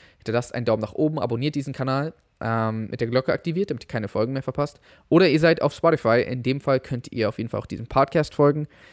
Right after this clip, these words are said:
Äh, den Podcast gibt's übrigens auch auf jeder Streaming-Plattform, also egal, auch Spotify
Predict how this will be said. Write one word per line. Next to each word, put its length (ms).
Äh, 200
den 220
Podcast 420
gibt's 140
übrigens 340
auch 260
auf 140
jeder 440
Streaming-Plattform, 760
also 160
egal, 380
auch 320
Spotify 680